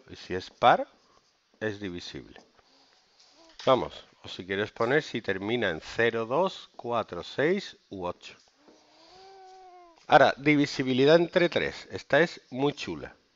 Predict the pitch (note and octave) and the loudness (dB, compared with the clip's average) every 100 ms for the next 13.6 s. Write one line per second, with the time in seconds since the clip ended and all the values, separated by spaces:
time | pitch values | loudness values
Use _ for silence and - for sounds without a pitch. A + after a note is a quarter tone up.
0 | - _ _ _ _ _ _ _ _ _ | -20 _ _ _ _ _ _ _ _ _
1 | _ - _ C3 D#3 F#3+ D#3+ A2+ G#2 A2 | _ -20 _ -4 0 4 4 4 2 0
2 | B2+ C#3 D3+ D3+ D3+ C#3+ C#3+ C3 - C3+ | 0 0 0 0 -4 0 0 0 -2 -2
3 | A#2+ F3 A3+ - - _ _ _ _ _ | 4 4 4 0 -16 _ _ _ _ _
4 | _ _ _ _ _ _ _ - - C3 | _ _ _ _ _ _ _ -16 -6 0
5 | A#2+ A2+ A2 - E3 D#3+ E2 C#2 _ _ | 4 4 2 -2 -2 0 -4 -6 _ _
6 | _ _ _ _ _ _ _ _ _ _ | _ _ _ _ _ _ _ _ _ _
7 | _ _ - _ _ _ - A2+ A#2+ - | _ _ -20 _ _ _ -8 0 0 0
8 | G2+ - - - D#3+ - F#3 G#3+ G#3+ - | -12 -12 -12 -4 -4 -2 0 0 -2 -14
9 | - _ _ _ _ _ _ _ _ _ | -20 _ _ _ _ _ _ _ _ _
10 | _ _ _ _ _ _ _ _ _ _ | _ _ _ _ _ _ _ _ _ _
11 | _ _ _ _ _ _ _ _ _ _ | _ _ _ _ _ _ _ _ _ _
12 | _ _ - - _ _ - C#3+ - - | _ _ -20 -20 _ _ 2 2 2 -14
13 | - C3+ E3+ G#3+ - - | -2 4 6 4 0 -20